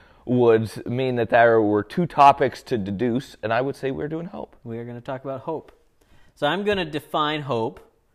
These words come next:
Speaker 2: for us. This is from the dictionary, okay?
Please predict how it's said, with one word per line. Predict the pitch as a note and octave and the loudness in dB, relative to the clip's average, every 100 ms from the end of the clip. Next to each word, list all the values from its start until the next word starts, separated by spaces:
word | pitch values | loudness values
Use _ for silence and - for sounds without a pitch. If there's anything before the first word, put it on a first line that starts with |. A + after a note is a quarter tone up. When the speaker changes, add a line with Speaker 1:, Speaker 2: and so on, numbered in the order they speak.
| _ _ _ _ _ | _ _ _ _ _
Speaker 2:
for | C#3 C#3+ A#2 | -4 0 0
us. | A2 B2+ | -2 -6
This | - C#3 | -8 -10
is | D#3+ | -10
from | - D#3+ C3+ | -10 -8 -6
the | |
dictionary, | A2 G#2+ C3 - C#3 G#2 G2+ A#2 D3+ _ _ _ - - - | -8 -8 -10 -12 -12 -10 -10 -12 -14 _ _ _ -20 -20 -8
okay? | A#2+ A#2 D3+ | -4 -4 -4